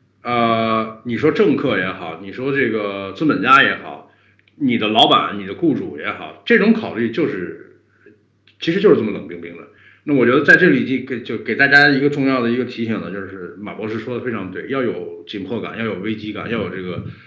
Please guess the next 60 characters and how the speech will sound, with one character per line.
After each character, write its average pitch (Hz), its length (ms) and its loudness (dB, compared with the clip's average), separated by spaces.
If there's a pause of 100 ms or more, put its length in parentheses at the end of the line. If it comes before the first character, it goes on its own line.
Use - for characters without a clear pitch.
(140)
呃， 98 220 -8
风 123 180 -4
险 107 160 0
的 90 80 -10
意 107 140 -6
识。 92 140 -10
你 113 260 -2
只 135 240 -2
有 95 160 0
不 - 160 -12
断 123 300 0
的 95 40 -6
向 113 280 -6
上 104 340 -4
去， 92 440 -10 (180)
你 147 100 0
保 151 240 2
持 143 100 2
学 127 140 6
习 135 80 4
状 120 240 -2
态， - 200 -16 (180)
并 151 140 4
且 127 100 4
你 120 100 0
的 95 160 -6 (220)
状 139 240 0
态 98 200 -8 (380)
那 117 80 -14
个 104 240 -12
效-， 135 400 -2 (320)
呃， 110 220 -6
效 151 200 2
果 95 200 -2
要 123 200 -2
越 143 120 4
来 127 80 2
越 151 160 2
好， 95 280 -10 (180)
你 107 120 -4
才 127 160 4
不 123 220 -4
会 131 160 0
说 110 120 -2
被 110 140 -4
后 107 200 -8
边 92 120 -8
的 85 80 -12 (400)
这 107 160 -8
个， 95 140 -8
呃， 92 1040 -14
新 120 200 -2
的 113 80 0
这 101 80 -6
个 101 80 -4
变 101 200 -4
化 87 100 -14
所 87 140 -18
吞 98 240 -12
噬。 - 240 -16